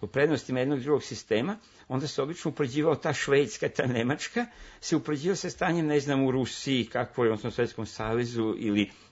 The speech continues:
e, u Kini. Dakle, postoji istorija tih društava. Vi, kada se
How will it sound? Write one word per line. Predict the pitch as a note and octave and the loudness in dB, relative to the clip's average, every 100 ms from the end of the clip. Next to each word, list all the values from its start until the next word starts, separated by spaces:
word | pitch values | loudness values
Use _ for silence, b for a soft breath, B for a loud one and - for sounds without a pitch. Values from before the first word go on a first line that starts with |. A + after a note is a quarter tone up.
| - | -2
e, | G#2 G2 - | 2 2 0
u | A2 | -4
Kini. | - - F#2 F#2 D#2 B B B | -2 0 2 2 0 B B B
Dakle, | - G2 G#2+ | -10 -2 0
postoji | F#2 G#2+ - A2 B2 | 0 -4 -2 2 2
istorija | A#2 - D#3 D#3 | 0 4 4 4
tih | - C#3+ | 0 -2
društava. | C3 C#3+ A2 - D#2 D#2+ | 0 -2 -2 -2 0 0
Vi, | E2 G2 F#2+ B B - G#2+ - F2 - | -2 -4 -6 B B -4 -4 -4 -12 -2
kada | A#2+ A#2 | 0 2
se | A2+ | 0